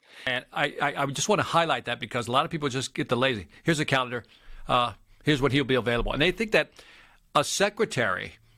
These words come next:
male or female, sending you something makes them look bigger. There's a perception there that's wrong. So that's a great example follow-up. What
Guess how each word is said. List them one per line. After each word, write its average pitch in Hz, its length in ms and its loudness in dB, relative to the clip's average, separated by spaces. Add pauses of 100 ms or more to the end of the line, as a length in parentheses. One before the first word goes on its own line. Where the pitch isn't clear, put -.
(120)
male 160 260 2
or 202 60 0
female, 160 480 0
sending 170 380 0
you 131 120 2
something 120 380 -2
makes 131 240 0
them 123 120 0
look 120 220 -4
bigger. 107 360 -2 (1200)
There's 143 180 4
a 143 60 -6
perception 135 560 -2
there 120 120 -2
that's 117 280 -4
wrong. 120 440 0 (320)
So 143 340 0
that's 156 420 0
a 214 60 0
great 165 240 2
example 139 420 0
follow-up. 123 420 0
What 175 380 0